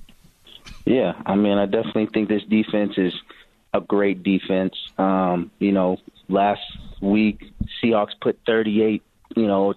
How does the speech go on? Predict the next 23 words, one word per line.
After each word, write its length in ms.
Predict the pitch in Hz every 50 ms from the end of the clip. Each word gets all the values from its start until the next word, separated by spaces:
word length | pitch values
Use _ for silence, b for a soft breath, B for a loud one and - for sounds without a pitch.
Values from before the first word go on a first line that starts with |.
| -
thirty-eight 460 | 131 120 120 120 120 117 117 107 - -
points 340 | - 117 117 110 98 -
on 240 | 104 95 90 92 87
us. 120 | 80 - - B B B B B B B B B
And, 260 | - 95 95 95 95
you 120 | 95 101
know, 240 | 98 95 92 92 95
we, 420 | 92 98 104 104 101 98 95 95 b b b b b b b b -
we 220 | 98 101 98 98
looked 280 | 92 104 113 113 - -
at 140 | 113 107
the 100 | - 110 - - -
film 400 | 127 117 120 117 117 117 113 110
and 300 | 107 101 98 95 92 - -
we 140 | 98 101 101
talked 380 | - - - 120 113 - -
about, 340 | - 98 110 113 110 98 - -
you 120 | 107 113
know, 160 | 104 104 104 101
the 80 | 101
game 460 | - - 107 107 110 110 113 110 107
and 120 | 101 95 95
how 400 | - 110 104 104 107 107 104